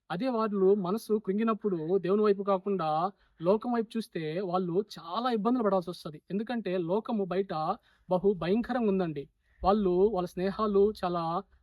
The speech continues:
రకరకాలుగా ఉంటాయి, వాళ్ళ మాటలు చాలా రకరకాలుగా ఉంటాయి, అలవాట్లు చాలా రకరకాలుగా ఉంటాయి. అదే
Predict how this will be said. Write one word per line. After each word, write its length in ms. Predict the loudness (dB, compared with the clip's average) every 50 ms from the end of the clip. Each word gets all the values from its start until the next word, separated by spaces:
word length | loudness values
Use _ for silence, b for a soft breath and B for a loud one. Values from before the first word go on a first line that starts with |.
| _ -10
రకరకాలుగా 500 | -6 -2 -4 -2 0 2 2 4 4 2
ఉంటాయి, 300 | 2 0 0 -2 -2 -4
వాళ్ళ 160 | -6 -6 -6
మాటలు 320 | -4 -4 -4 -2 -2 -6 -4 -2
చాలా 120 | -2 -2
రకరకాలుగా 540 | -2 -2 -2 -2 -4 -2 2 2 2 2 2
ఉంటాయి, 340 | 0 -2 -2 -4 -4 -6 -8 -12 _ -20 -12 -6 0
అలవాట్లు 340 | 2 4 4 4 2 2 -2 -2
చాలా 140 | 0 2 2
రకరకాలుగా 500 | 0 0 0 0 0 2 2 0 0 0
ఉంటాయి. 260 | -2 -4 -6 -8 -10 -10 _ _ _ _ _ -4
అదే 420 | -2 0 0 0 0 2 0 0